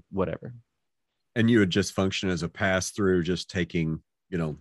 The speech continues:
Speaker 2: just taking the minimum you needed to keep operating out of that revenue stream.
Speaker 1: Exactly.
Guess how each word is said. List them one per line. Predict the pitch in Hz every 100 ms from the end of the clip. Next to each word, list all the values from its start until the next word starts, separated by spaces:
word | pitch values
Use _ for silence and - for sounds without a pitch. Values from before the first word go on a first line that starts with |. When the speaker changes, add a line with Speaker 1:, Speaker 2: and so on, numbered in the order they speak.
| - _
Speaker 2:
just | 113 -
taking | 117 104
the | 101
minimum | 95 104 101 95
you | 92
needed | 95 95 87 85
to |
keep | 82 95 82
operating | 85 80 76 71 71 73 73 - _ _
out | 92
of | 85
that | 82 78
revenue | 95 82 73 69
stream. | - 60 - _ _ _ _ _ _ _ _ _ _
Speaker 1:
Exactly. | 147 107 90 95 95